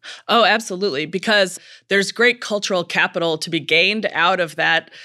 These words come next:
common public memory. And so you're totally right that disenfranchised people can use that as a tool to associate themselves with the nation. And African Americans certainly did that. Starting right after the revolution,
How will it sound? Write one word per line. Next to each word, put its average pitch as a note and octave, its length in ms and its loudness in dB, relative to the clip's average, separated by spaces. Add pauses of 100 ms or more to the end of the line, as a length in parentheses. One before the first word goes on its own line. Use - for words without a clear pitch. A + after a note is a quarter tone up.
(180)
common F3 400 -2
public D#3+ 360 -4
memory. F#3+ 380 0
And E3+ 140 -4
so - 100 -2
you're F3 220 -2
totally F#3 340 -2
right E3+ 300 0
that C#3+ 220 -6
disenfranchised F3 760 -4
people D#3 440 -4 (300)
can F3 400 0
use A3+ 300 0
that D#3 240 2
as D3+ 180 -4
a D3 80 -6
tool E3+ 520 -2
to F#3 300 -4
associate F3+ 580 -4
themselves E3+ 600 -2
with D#3 220 -6
the D#3 100 -6
nation. D3+ 460 -4 (320)
And F#3+ 180 4
African G3+ 320 0
Americans F#3 380 -2
certainly F3 320 -2
did D#3 180 -4
that. C3+ 180 0
Starting A3+ 560 0 (120)
right G3+ 320 0
after E3 340 -2
the D#3 100 -8
revolution, D3 720 -6